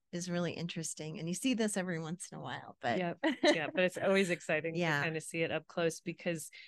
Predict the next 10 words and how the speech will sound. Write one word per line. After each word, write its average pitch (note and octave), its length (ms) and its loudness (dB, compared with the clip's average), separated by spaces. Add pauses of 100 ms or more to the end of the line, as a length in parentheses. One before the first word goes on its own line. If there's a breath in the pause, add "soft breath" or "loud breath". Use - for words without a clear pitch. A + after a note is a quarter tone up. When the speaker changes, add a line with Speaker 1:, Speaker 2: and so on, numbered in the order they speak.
(200 loud breath)
Speaker 2:
we G3+ 180 4
know A3+ 380 6
that A3 160 4
people F3+ 320 -2
were E3+ 120 2
shooting D#3+ 440 -4
arrows D#3 540 -4
to F3 120 -4
bring D#3+ 320 -2
down D3 520 -4